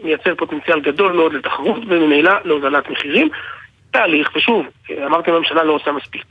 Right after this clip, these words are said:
אני חושב שלתקן בחצי שנה עיוותים של עשרות שנים בשוק הישראלי, זה דבר ש-, איך אומרים, צריך גם ל-, ל-, לעשות תיאום ציפיות. אבל אנחנו מקימים גם עכשיו ועדה שתבחן את הריכוזיות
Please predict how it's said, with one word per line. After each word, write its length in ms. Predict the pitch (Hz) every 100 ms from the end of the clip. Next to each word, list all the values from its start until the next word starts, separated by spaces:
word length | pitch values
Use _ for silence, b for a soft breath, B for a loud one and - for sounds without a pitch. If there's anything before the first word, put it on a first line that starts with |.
| -
אני 100 | 156
חושב 220 | 165 - 311
שלתקן 560 | 180 156 - 214 220
בחצי 340 | 175 147 - 185
שנה 300 | 170 165 151 B B B _
עיוותים 440 | 156 147 147 190
של 140 | 160 147
עשרות 280 | - 180 175
שנים 180 | 160
בשוק 240 | 147 139 156
הישראלי, 520 | 135 143 139 127 127
זה 80 | 196
דבר 280 | 294 381 311
ש-, 120 | - 254 B B B _
איך 160 | 202 196
אומרים, 220 | 208 220
צריך 220 | 190 196
גם 160 | 185 190
ל-, 40 | 180
ל-, 180 | 170 170
לעשות 280 | 160 - 196
תיאום 200 | - 180 -
ציפיות. 400 | 151 147 110 -
אבל 100 | 143
אנחנו 180 | 151
מקימים 380 | 160 - 165 190
גם 100 | 165
עכשיו 240 | 147 165 143
ועדה 300 | 143 147 139
שתבחן 420 | 131 131 - 160
את 120 | 143
הריכוזיות 600 | 135 139 131 127 170 160